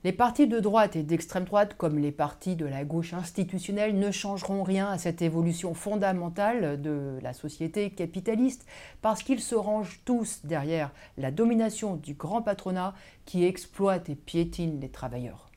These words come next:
Si certains dénoncent l'impérialisme américain et l'engrenage guerrier qu'il a déclenché en attaquant l'Iran, ils défendent tous l'impérialisme français. Ils sont tous d'accord, par exemple, pour l'augmentation des budgets militaires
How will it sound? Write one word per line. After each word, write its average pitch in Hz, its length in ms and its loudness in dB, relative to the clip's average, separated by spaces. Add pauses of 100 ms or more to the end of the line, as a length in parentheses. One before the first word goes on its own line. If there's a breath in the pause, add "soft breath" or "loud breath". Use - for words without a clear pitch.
Si 190 100 0
certains 208 320 6
dénoncent 220 320 4
l'impérialisme 190 800 2 (100)
américain 190 880 2
et 139 140 -2
l'engrenage 170 540 4
guerrier 196 340 4
qu'il 185 180 -2
a 170 80 2
déclenché 170 540 0
en 156 160 2
attaquant 160 540 0
l'Iran, 190 440 2 (320 loud breath)
ils 233 140 4
défendent 240 480 2
tous 294 380 4
l'impérialisme 202 840 0
français. 185 540 -2 (260 loud breath)
Ils 202 100 4
sont 208 200 -2
tous 285 260 2
d'accord, 220 400 0
par 208 160 -2
exemple, 170 340 0
pour 151 120 -2
l'augmentation 196 640 0
des 185 160 0
budgets 185 520 -2
militaires 226 640 0